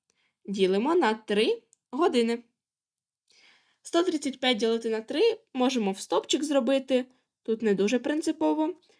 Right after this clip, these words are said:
Тут буде дванадцять, записуємо чотири, в остачі один, опускаємо п'ять, п'ятнадцять ділити на три —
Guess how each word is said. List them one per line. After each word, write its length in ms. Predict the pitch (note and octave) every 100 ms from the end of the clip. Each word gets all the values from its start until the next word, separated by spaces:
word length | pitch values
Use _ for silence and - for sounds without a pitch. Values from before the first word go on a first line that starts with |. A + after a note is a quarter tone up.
| _ _ _ _ _ _
Тут 160 | A3+ G#3
буде 280 | G3+ G3
дванадцять, 800 | F#3+ G#3+ G3+ E4 G4+ E4 C#4+ - -
записуємо 640 | A3+ G#3 G#3 G3+ G3+ F#3+
чотири, 560 | G3+ F#3+ G#3 B3 F4 -
в 120 | A3 A3
остачі 520 | - G#3+ A3 - -
один, 420 | G3+ F#3 B3+ A4 - -
опускаємо 640 | A#3 A3+ - G3+ F#3+ F#3
п'ять, 380 | F#3+ B3+ A4+ - _ _ _ _
п'ятнадцять 520 | - C4 C4 B3+ B3+ G3+
ділити 360 | A3 A3 A3
на 120 | G#3
три — 300 | G#3 E4 A4+